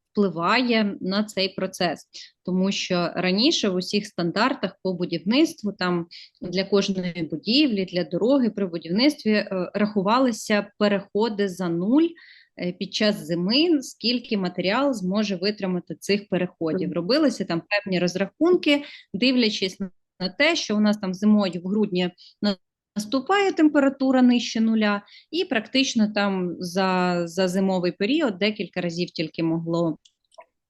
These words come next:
Speaker 1: могло бути вище нуля. Е, то зараз ми бачимо, що в нас цих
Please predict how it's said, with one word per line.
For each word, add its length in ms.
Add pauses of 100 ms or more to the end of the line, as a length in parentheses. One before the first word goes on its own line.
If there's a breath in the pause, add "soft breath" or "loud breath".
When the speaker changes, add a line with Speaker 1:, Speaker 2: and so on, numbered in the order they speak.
Speaker 1:
могло 360
бути 220
вище 400
нуля. 420 (460 loud breath)
Е, 180
то 140
зараз 380
ми 100
бачимо, 480
що 160
в 40
нас 220
цих 160